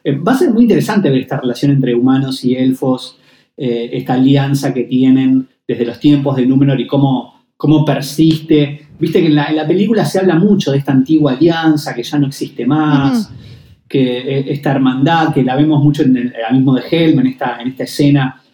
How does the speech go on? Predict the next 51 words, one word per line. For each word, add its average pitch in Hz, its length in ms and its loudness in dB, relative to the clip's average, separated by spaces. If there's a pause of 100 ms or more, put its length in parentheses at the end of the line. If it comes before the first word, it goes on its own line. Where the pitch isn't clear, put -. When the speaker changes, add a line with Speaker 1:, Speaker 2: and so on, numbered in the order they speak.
Speaker 1:
que - 120 -4
metieron 131 420 2
en 127 80 0
la 123 120 -2
película 131 460 0
de 117 160 -4
Haldir 127 300 0
del, 127 220 -2
del 123 120 0
Orient 131 240 0
que 120 120 -2
va 123 160 -6
con, 117 240 -8 (460)
con 123 180 -2
los 127 200 -2
elfos 147 540 0
y 135 60 2
demás. 151 360 2 (300)
Speaker 2:
Ujú. 247 300 -2
Speaker 1:
Bueno, 147 380 2
me 135 100 0
interesa 165 560 2
que, 175 240 2
eh, 131 280 -2
exploren 180 580 0
esta 135 220 -4
cuestión 135 280 0
de 143 80 4
los 131 200 0
elfos 147 320 0
y - 20 2
los - 220 -4
humanos, 147 580 2 (540)
este 135 200 -2
linaje 143 540 2
de 131 120 2
reyes 147 720 0 (140)
y 131 120 0
esta 131 160 -2
alianza 151 460 4
entre 135 160 0
los 123 200 -6
pueblos. 147 800 2 (560)
Yo 147 180 -2
creo 160 180 2
que, 123 280 -2
que 123 100 -2
va 123 100 0
a 123 40 -4
ser 135 140 -2
interesante. 123 520 -2